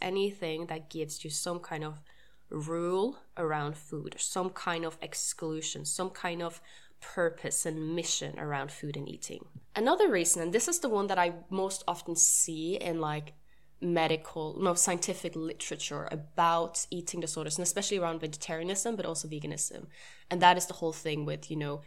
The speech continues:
an excuse not to eat or weight loss. And it's often believed by practitioners that someone becomes a vegetarian because they want to lose weight. Um,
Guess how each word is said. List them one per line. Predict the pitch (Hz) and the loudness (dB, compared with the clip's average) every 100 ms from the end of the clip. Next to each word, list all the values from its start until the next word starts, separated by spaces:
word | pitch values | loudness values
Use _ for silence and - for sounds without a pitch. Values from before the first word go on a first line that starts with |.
| - | -8
an | 175 | -2
excuse | 151 151 - - 175 170 156 | 2 6 6 4 0 -2 -2
not | 143 - | -4 -6
to | - - | -8 -6
eat | - - - - - - | -10 -6 -4 -2 -4 0
or | 165 151 143 147 151 - | 2 2 2 -2 -8 -6
weight | 160 175 160 - | 4 6 4 2
loss. | - - - - - - - - | -6 0 2 2 -2 -14 -14 -4
And | 170 | 0
it's | 170 | 4
often | 190 196 | 4 2
believed | 175 170 165 180 208 220 - | 2 2 2 2 2 0 4
by | 165 | 4
practitioners | 220 - - 240 247 269 277 277 | 4 -4 -2 0 2 2 2 2
that | - 170 165 | 2 2 4
someone | - - 196 208 233 | 0 0 0 2 2
becomes | 254 262 202 202 | 0 0 0 0
a | 220 | -2
vegetarian | 220 240 247 160 156 160 170 175 | 0 -2 -2 -4 -4 -4 -2 -4
because | 196 196 156 - | -6 -6 -6 -4
they | |
want | 175 156 | -4 -4
to | 156 165 | -6 -8
lose | 151 147 147 | -6 -8 -4
weight. | 160 151 - - - - - - - - | -4 -4 -6 -10 -12 -20 -20 -20 -20 0
Um, | 190 202 202 202 208 | 2 4 2 0 -2